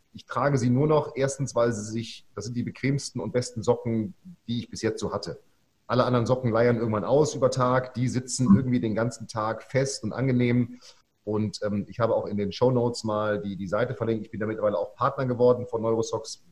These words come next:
Speaker 1: kann ich ja sagen, ähm, muss man auch sagen, ähm,
Speaker 2: Ja.
Speaker 1: ich bin, weil ich davon so überzeugt bin von diesen Socken.
Speaker 2: Mhm.
Speaker 1: Und dann habe ich irgendwann gemerkt, dass, und dann haben wir danach erstmal gesprochen, dass ich wirklich tatsächlich, vor allem beim Driven habe ich das gemerkt, eine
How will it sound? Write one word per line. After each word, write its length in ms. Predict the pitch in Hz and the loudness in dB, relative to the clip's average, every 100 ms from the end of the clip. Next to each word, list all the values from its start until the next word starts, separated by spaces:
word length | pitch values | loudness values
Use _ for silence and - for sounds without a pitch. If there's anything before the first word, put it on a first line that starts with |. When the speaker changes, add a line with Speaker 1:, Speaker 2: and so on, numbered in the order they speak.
| _ | _
Speaker 1:
kann 140 | 107 | -6
ich 80 | 104 | -2
ja 100 | 101 | 0
sagen, 520 | 98 110 123 123 120 101 | 2 2 2 0 -2 -4
ähm, 160 | 95 95 | -6 -6
muss 160 | 120 | -6
man 120 | - | -4
auch 80 | 110 | -4
sagen, 400 | - 101 101 101 - _ _ _ | 0 2 0 -2 -10 _ _ _
ähm, 100 | 98 101 | -4 0
Speaker 2:
Ja. 220 | 113 113 - | 2 2 -2
Speaker 1:
ich 60 | |
bin, 180 | 120 110 | -6 -2
weil 120 | 117 123 | 2 2
ich 60 | |
davon 260 | 131 135 127 | 4 4 4
so 80 | 143 | 4
überzeugt 420 | 143 - 151 - | 4 6 4 4
bin 120 | 160 | -6
von 120 | 82 | -8
diesen 180 | 80 - | -12 -10
Socken. 240 | - - 110 | -12 -8 6
Speaker 2:
Mhm. 260 | 104 117 - _ _ _ - | 8 8 4 _ _ _ 2
Speaker 1:
Und 320 | 139 135 - | 4 4 4
dann 140 | 147 | 6
habe 100 | 180 | 6
ich 100 | 233 | 6
irgendwann 260 | 202 208 202 | 6 6 6
gemerkt, 500 | 180 175 185 180 - - | 6 4 4 0 -4 2
dass, 280 | 147 147 - | 2 2 -2
und 140 | 131 | 2
dann 160 | 131 135 | 4 4
haben 160 | 127 | 2
wir 160 | 160 - | 4 4
danach 300 | 143 214 - | 6 4 2
erstmal 320 | - 120 117 | 0 2 2
gesprochen, 680 | 110 - 104 104 156 185 - | 0 0 0 2 0 0 2
dass 220 | 131 - | 0 0
ich 180 | 127 107 | -4 -2
wirklich 360 | 156 170 175 175 | -2 0 0 0
tatsächlich, 640 | 156 - 156 - 147 - | 0 0 -2 -2 -6 2
vor 140 | 113 | 4
allem 120 | 127 | 4
beim 180 | 120 107 | 4 2
Driven 460 | 92 110 190 156 113 | 2 4 6 4 2
habe 140 | 107 | 0
ich 60 | 107 | -4
das 180 | 107 - | -4 -4
gemerkt, 520 | 95 107 135 151 - | -2 0 0 -2 -4
eine 380 | 120 120 120 | 0 2 2